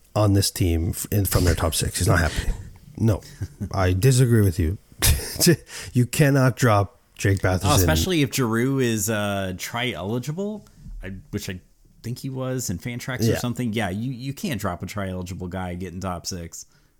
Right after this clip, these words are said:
Speaker 1: No, I, I, I hear your point, Jay. I understand, like, if you were looking at their top six,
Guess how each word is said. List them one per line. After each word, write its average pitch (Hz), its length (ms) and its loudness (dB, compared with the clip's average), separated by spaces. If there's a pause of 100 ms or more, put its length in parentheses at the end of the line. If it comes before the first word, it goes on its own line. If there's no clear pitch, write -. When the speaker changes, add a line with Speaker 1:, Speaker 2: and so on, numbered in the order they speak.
(460)
Speaker 1:
No, 123 160 4
I, 98 160 2
I, 110 320 2
I 101 100 4
hear 117 180 4
your 113 180 6
point, 92 280 2
Jay. 82 160 0
I 85 160 2 (100)
understand, 87 600 2
like, 85 200 -2
if 90 200 0
you 90 100 2
were 85 120 2
looking 90 440 2
at 85 140 0
their 85 160 2
top 82 240 -2
six, - 500 -2